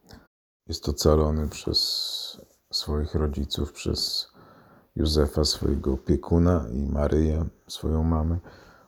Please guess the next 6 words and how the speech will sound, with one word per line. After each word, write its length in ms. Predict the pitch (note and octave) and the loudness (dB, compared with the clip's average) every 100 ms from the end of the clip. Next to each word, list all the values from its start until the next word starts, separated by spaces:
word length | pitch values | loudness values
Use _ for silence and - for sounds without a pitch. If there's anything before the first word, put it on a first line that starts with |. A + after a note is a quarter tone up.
| - | -8
bo 340 | - D2 D2+ F2 | -2 2 2 2
Józef 380 | D#2 D2+ D#2+ D#2 | 2 4 4 4
zabiera 500 | D#2 D2 D2 C#2 C#2+ | 2 2 2 2 0
ich 140 | C#2+ | 0
do 180 | - - | -2 0
Egiptu, 720 | F2+ C#2+ C2+ - - D2 D2+ | 0 0 -4 -8 -8 -6 -6